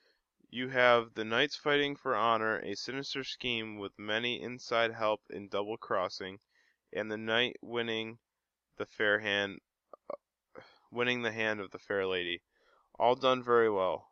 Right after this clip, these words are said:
This was something I was going to mention last episode, but didn't get to. Aaron, parentheses, just kidding, as all is forgiven.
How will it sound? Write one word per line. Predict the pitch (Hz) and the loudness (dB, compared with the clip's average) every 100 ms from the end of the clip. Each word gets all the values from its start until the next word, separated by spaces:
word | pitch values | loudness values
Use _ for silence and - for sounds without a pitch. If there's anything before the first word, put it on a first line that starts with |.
| _ | _
This | 135 - | -6 -4
was | 143 | -2
something | 147 139 131 127 | -2 -2 -2 0
I | 113 | 0
was | - | 0
going | 120 123 | -2 -2
to | |
mention | 113 113 - 110 | -2 -2 -2 -4
last | 107 107 | -2 -2
episode, | 107 - - 101 98 | -4 -8 -4 -4 -4
but | 107 104 | -6 -4
didn't | 104 104 101 | -4 -6 -6
get | 95 | -8
to. | - 82 85 _ _ _ | -8 -12 -12 _ _ _
Aaron, | - 123 120 120 123 _ _ _ _ - | 2 4 4 0 -6 _ _ _ _ -6
parentheses, | 110 104 - 104 95 - _ - | -6 -6 -8 -6 -8 -12 _ -10
just | 120 - | -8 -6
kidding, | 127 107 101 98 - | -4 -2 -4 -8 -10
as | 98 | -4
all | 101 104 | 0 0
is | 104 | 0
forgiven. | 110 110 98 92 | -6 -6 -4 -6